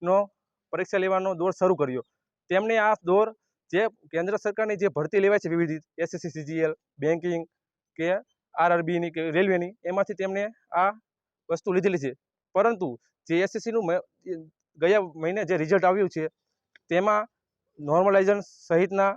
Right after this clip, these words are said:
અને બાદના માર્ક જાહેર કરેલા છે. તો શા માટે હસમુખ પટેલે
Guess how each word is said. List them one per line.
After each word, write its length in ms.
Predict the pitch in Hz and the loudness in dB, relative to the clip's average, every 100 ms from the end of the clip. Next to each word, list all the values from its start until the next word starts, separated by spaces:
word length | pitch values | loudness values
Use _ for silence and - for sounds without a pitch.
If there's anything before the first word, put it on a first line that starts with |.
| - _ _ _ _ - | -6 _ _ _ _ -6
અને 140 | 170 156 _ _ _ 147 | -4 -4 _ _ _ 0
બાદના 360 | 160 190 202 | 2 2 0
માર્ક 240 | 175 185 156 | 2 2 2
જાહેર 180 | 160 175 | 2 2
કરેલા 220 | 175 175 | 2 0
છે. 120 | 170 | 0
તો 340 | 160 - _ 139 | -4 -10 _ -4
શા 160 | 180 202 | 0 2
માટે 220 | 208 190 | 2 2
હસમુખ 220 | 185 190 | 0 -2
પટેલે 360 | 180 190 185 | -2 0 0